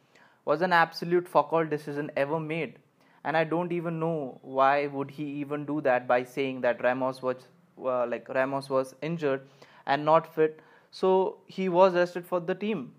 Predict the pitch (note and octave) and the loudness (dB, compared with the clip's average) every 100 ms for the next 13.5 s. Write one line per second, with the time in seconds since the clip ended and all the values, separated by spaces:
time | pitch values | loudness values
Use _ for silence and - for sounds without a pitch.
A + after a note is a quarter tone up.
0 | _ _ C3+ C3+ D#3+ E3 D#3+ G3 E3+ - | _ _ -6 -2 -4 -2 -4 -6 -8 -14
1 | _ - - D#3 D3 F3 F#3+ F#3+ F3 D#3+ | _ -20 -8 0 2 2 -2 0 2 0
2 | D3 F3 D3+ C#3+ D3+ D3+ - D#3 E3+ F3 | 0 0 0 -2 -4 -6 -6 2 4 4
3 | E3+ E3 D#3+ D#3+ D#3+ C3 C3+ D#3 D#3+ E3 | 2 0 -4 2 2 2 -2 -2 -4 -8
4 | D3+ D#3 - E3 B2+ B2 C#3+ D3 D3 D3 | -8 -10 -6 -6 -6 -2 0 0 -2 -4
5 | E3 E3+ C3+ A#2+ A#2+ - C3+ C#3 C3+ C#3 | -4 -4 2 2 0 -6 -6 -6 -4 -4
6 | C#3+ - C3+ C#3 - _ - - - C#3+ | -4 -2 -4 -4 -20 _ -20 -18 -4 -2
7 | D3 D3 D#3 D#3 D#3+ E3+ D#3+ - D3 C#3+ | 6 6 6 2 0 0 -2 0 0 2
8 | D3 C#3 C3 C3 C3+ C3+ - C3 - D3 | 2 2 0 -6 -10 -14 -10 -10 -4 -2
9 | C#3+ C#3 C#3+ D#3 - - _ _ - - | 0 -2 -2 -4 -6 -20 _ _ -20 -20
10 | - D3+ F#3 G#3+ G#3 G3+ G#3 G3+ E3+ D#3 | 4 8 8 4 0 -2 0 2 2 6
11 | D#3+ D3 F3 D#3 - E3 E3+ F3 - E3+ | 8 6 2 -6 0 0 2 -2 -4 0
12 | E3+ E3+ D3 D#3+ E3 D#3+ D3+ D#3 E3 D#3 | 0 0 0 0 0 -4 -4 -6 -6 -6
13 | D#3 D3 D3 C#3+ | -4 -2 -2 -6